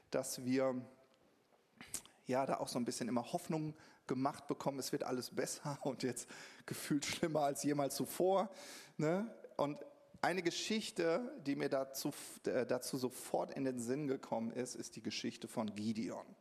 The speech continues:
Ja, Gideon, ein, äh, ja,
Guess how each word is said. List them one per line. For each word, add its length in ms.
Ja, 120
Gideon, 540
ein, 380
äh, 400
ja, 380